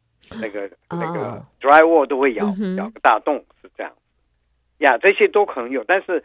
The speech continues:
Speaker 1: 比较少。那如果真的碰到这样的，的时候，第一个，你要先，先把它的一些症状啊，
Speaker 2: 嗯哼。
Speaker 1: 啊，先一定要记清楚。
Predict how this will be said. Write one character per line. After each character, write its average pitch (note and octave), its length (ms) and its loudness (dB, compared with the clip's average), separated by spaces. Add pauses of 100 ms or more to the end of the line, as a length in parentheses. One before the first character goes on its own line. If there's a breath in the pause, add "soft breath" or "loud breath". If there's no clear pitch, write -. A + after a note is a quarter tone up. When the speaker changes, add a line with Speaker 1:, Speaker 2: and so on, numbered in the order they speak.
(140)
Speaker 1:
比 C3 120 -12
较 G#3+ 220 4 (160)
少。 - 320 -8 (480)
那 F3 220 6
如 F3+ 100 4
果 A3+ 80 8
真 A3 160 0
的 G3 60 4
碰 G3+ 220 -4
到 F3 120 4
这 F3+ 120 0
样 D#3+ 100 2
的， A#2+ 160 -6 (480)
的 A#2+ 160 -16
时 A#2+ 60 -8
候， C3 180 -2
第 C#3+ 180 -8
一 D3 40 -8
个， B2+ 220 -2 (280)
你 A#2 80 -14
要 B2 120 -2
先， C3 560 -8 (400)
先 C3 300 -6 (220)
把 - 180 -10
它 A#2+ 240 -6
的 A#2+ 180 -6 (680)
一 - 120 -12
些 C3+ 160 -8
症 B2+ 340 -2
状 B2+ 240 0
啊， G2 400 -6
Speaker 2:
嗯 G3+ 240 -4
哼。 F#3+ 100 -4
Speaker 1:
啊， F3+ 300 -6 (140)
先 A2+ 420 -10
一 A2 120 -20
定 A#2+ 160 -14
要 A2 160 -6
记 A2+ 260 -20
清 A2+ 160 -20
楚。 - 140 -20